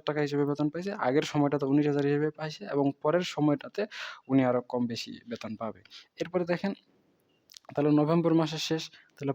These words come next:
পহেলা ডিসেম্বর থেকে, পহেলা ডিসেম্বর দুই হাজার তেইশ থেকে,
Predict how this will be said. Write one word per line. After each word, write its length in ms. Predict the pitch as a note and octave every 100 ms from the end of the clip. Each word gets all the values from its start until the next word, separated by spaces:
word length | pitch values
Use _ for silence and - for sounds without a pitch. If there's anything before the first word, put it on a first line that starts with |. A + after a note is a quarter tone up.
| -
পহেলা 320 | C#3+ E3+ F3
ডিসেম্বর 560 | D3 C#3+ D#3+ D#3 D3+ D3
থেকে, 540 | - A#2 C3 E3 G#3+ - _ _ _
পহেলা 280 | - C#3 D#3+
ডিসেম্বর 480 | D3 C#3 D3 D3 C#3+
দুই 160 | C#3+ C#3
হাজার 180 | C3+ C3+ _ -
তেইশ 300 | E3 F3+ -
থেকে, 560 | - A2+ A2+ D3+ G#3+